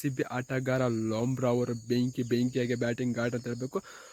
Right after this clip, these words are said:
ಆರ್ ಸಿ ಬಿ ತಂಡ ಇನ್ನು ರೇಡ್ ಏನ್ ಮಾಡ್ಕೊಂಡಿಲ್ಲ, ಕರ್ಕೊಂಡ್ರು ಕರ್ಕೋಬಹುದು, ಬಿಟ್ರೆ ಬಿಡ್ಬೋದು, ಅದು ಇನ್ನೂ ಗೊತ್ತಿಲ್ಲ. ಆದ್ರೆ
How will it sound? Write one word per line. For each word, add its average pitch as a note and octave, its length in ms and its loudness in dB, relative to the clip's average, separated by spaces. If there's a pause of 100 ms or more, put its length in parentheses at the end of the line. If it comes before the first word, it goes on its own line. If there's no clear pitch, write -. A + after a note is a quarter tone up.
(140)
ಆರ್ C3 120 0
ಸಿ - 120 -4
ಬಿ F#3+ 100 0
ತಂಡ F#3+ 220 2
ಇನ್ನು F#3 160 4
ರೇಡ್ D#3 220 4
ಏನ್ D#3+ 80 4
ಮಾಡ್ಕೊಂಡಿಲ್ಲ, D3 500 2
ಕರ್ಕೊಂಡ್ರು C#3+ 500 -2
ಕರ್ಕೋಬಹುದು, C#3+ 460 0
ಬಿಟ್ರೆ A#2 400 -2
ಬಿಡ್ಬೋದು, A#2+ 600 0
ಅದು A#2+ 200 0
ಇನ್ನೂ B2 220 2
ಗೊತ್ತಿಲ್ಲ. A#2 440 -2
ಆದ್ರೆ C#3+ 180 0